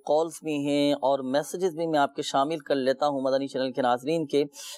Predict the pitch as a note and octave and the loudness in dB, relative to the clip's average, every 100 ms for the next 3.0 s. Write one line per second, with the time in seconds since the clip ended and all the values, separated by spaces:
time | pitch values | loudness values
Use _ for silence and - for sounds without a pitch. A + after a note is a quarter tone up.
0 | - C#3 C#3 C3+ C3+ C3+ C#3+ C#3+ C#3+ C3 | -4 0 2 2 0 -2 0 2 2 0
1 | C3 D#3+ E3+ C#3+ D3+ C3+ C#3+ D3 - - | -2 -2 -2 0 0 2 2 -2 -10 -14
2 | - C#3+ D3+ D3 D3+ F3 C#3+ C#3+ D#3 F3+ | -6 0 0 0 -2 -2 0 0 2 2